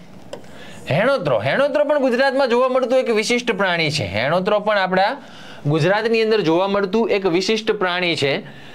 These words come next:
કે જે સામાન્ય રીતે આપણને કચ્છ જિલ્લાની અંદર જોવા મળે છે. કઈ જગ્યાએ જોવા મળે છે? તો કે ભાઈ કચ્છ જિલ્લાની અંદર આવું કંઈક હોય છે. ઘણા લોકો હેણોત્રો નામ સાંભળે, સાહેબ, હેણોત્રો જો, એમ નામ જ ઘણા પહેલી વાર સાંભળ્યું હોય. સાહેબ, હેણોત્રો શું છે? હેણોત્રો એક બિલાડી જેવું લાગે તમને. કેવું લાગે? બિલાડી. ઘણા લોકો photo જોઈ કે, "સાહેબ, આ બિલાડી છે." ભાઈ, બિલાડી નથી, હેણોત્રો છે.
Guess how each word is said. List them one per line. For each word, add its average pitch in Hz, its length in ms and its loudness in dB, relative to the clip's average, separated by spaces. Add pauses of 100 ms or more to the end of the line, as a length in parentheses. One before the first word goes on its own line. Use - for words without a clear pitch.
(160)
કે 175 60 2
જે 208 120 4
સામાન્ય 214 420 0
રીતે 214 240 2
આપણને 214 320 0 (100)
કચ્છ 240 240 0
જિલ્લાની 214 380 2
અંદર 208 180 2
જોવા 165 240 2
મળે 139 240 0
છે. 120 120 -2
કઈ 175 160 0
જગ્યાએ 180 220 2
જોવા 165 200 2
મળે 165 200 0
છે? 165 80 0
તો 156 100 0
કે 160 60 0
ભાઈ 160 140 -2
કચ્છ 185 260 -2
જિલ્લાની 151 340 2
અંદર 151 200 0
આવું 277 340 0
કંઈક 240 220 0
હોય 156 260 2
છે. 160 200 -2 (720)
ઘણા 165 180 -2
લોકો 214 240 0
હેણોત્રો 202 500 0
નામ 220 220 0
સાંભળે, 220 300 0
સાહેબ, 233 180 0
હેણોત્રો 190 500 0
જો, 165 100 0 (100)
એમ 160 120 -2
નામ 180 260 2
જ 262 40 2
ઘણા 277 200 2
પહેલી 269 220 2
વાર 262 120 4
સાંભળ્યું 240 320 2
હોય. 240 100 2 (420)
સાહેબ, 220 160 0
હેણોત્રો 240 420 2
શું 247 260 2
છે? 110 180 -2
હેણોત્રો 220 640 -2
એક 247 100 2
બિલાડી 262 360 2
જેવું 226 220 4
લાગે 208 240 2
તમને. 107 280 0
કેવું 220 200 2
લાગે? 170 260 2
બિલાડી. 170 340 2
ઘણા 175 180 0
લોકો 220 180 2
photo 233 260 0
જોઈ 226 160 2
કે, 220 80 0
"સાહેબ, 233 180 2
આ - 20 0
બિલાડી 247 400 2
છે." 123 80 0
ભાઈ, 214 100 2
બિલાડી 254 340 2
નથી, 247 220 2
હેણોત્રો 214 440 0
છે. 104 160 -4